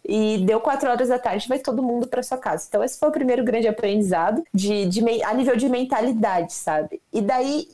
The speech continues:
isso traz uma série de des-, desdobramentos lógicos, que o primeiro é, tá todo mundo no escritório trabalhando? Tá todo mundo no escritório trabalhando. As pessoas são altamente produtivas quando elas estão no escritório, justamente porque elas têm horário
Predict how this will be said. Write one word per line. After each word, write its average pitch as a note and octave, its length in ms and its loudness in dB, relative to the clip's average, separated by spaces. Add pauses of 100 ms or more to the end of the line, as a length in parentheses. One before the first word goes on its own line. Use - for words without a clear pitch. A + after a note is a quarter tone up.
isso B3+ 560 0
traz B3 300 0
uma C#4 140 0
série B3 340 0
de C4+ 140 -2
des-, B3+ 180 -4
desdobramentos A#3 960 0
lógicos, G#3 680 0 (140)
que A#3+ 100 -2
o A#3+ 80 0
primeiro B3 640 0 (320)
é, G3 280 2 (440)
tá G3 140 0
todo A#3+ 240 2
mundo C#4+ 240 0
no A#3 60 0
escritório A3 540 0
trabalhando? F#3+ 640 0
Tá G3 140 0
todo F#3+ 240 -2
mundo G3 240 0
no A3 80 0
escritório G#3+ 580 -2
trabalhando. G#3+ 720 2
As F3+ 160 -4
pessoas F#3+ 400 0
são D4 160 0
altamente C4+ 560 -2
produtivas A3+ 560 -2
quando A3 180 0
elas A3 220 2
estão A3+ 320 0
no D4+ 80 0
escritório, G3+ 640 0
justamente G3+ 540 -2
porque A#3 180 -4
elas G#3+ 200 0
têm G3+ 180 -2
horário G3 360 -2